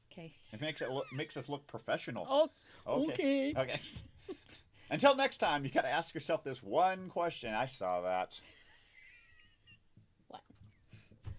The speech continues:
Speaker 1: I didn't do nothing. I'm innocent. <laughs>
Speaker 2: Well, say the answer to my question.
Speaker 1: I wasn't listening.
Speaker 2: Excellent.
Speaker 1: What was the
Speaker 2: Then ask
Speaker 1: question?
Speaker 2: yourself this one question.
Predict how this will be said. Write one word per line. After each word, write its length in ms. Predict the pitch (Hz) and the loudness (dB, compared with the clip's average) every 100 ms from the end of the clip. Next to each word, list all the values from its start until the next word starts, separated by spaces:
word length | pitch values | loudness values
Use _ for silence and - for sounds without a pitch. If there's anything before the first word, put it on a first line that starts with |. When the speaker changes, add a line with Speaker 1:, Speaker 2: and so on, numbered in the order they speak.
| - - - - - - - | -14 -18 -20 -20 -20 -20 -18
Speaker 1:
I 60 | 196 | -16
didn't 180 | 220 | -14
do 80 | 170 | -12
nothing. 400 | 202 214 233 - | -12 -12 -16 -14
I'm 180 | 175 269 | -10 -8
innocent. 460 | 220 214 - 160 - - _ _ _ _ - | -8 -10 -14 -16 -18 -20 _ _ _ _ -12
<laughs> 160 | 302 277 _ _ _ - | -10 -10 _ _ _ -4
Speaker 2:
Well, 260 | 143 175 - - _ _ _ _ _ _ _ _ _ _ _ _ _ _ _ _ | -2 -2 -6 -20 _ _ _ _ _ _ _ _ _ _ _ _ _ _ _ _
say 160 | - 165 | -4 -4
the 80 | 175 | -2
answer 320 | 190 196 120 | -8 -6 -6
to 80 | 110 | -4
my 100 | 135 | -6
question. 460 | - 208 - 87 - _ _ _ | -4 -8 -8 -12 -14 _ _ _
Speaker 1:
I 60 | 214 | -10
wasn't 240 | 233 226 208 | -8 -8 -10
listening. 400 | 196 - 180 202 175 | -14 -16 -18 -4 0
Speaker 2:
Excellent. 640 | 180 - 147 120 95 - _ _ - | 0 0 -2 -4 -6 -16 _ _ -12
Speaker 1:
What 80 | 233 | -10
was 80 | 220 | 0
the 60 | |
Speaker 2:
Then 120 | 143 | 2
ask 80 | 160 208 | 4 4
Speaker 1:
question? 60 | 208 | 2
Speaker 2:
yourself 200 | 190 190 | 0 2
this 140 | 165 127 | 0 -2
one 300 | 143 165 165 | 2 2 0
question. 460 | 180 170 - 92 | -2 -4 -4 -10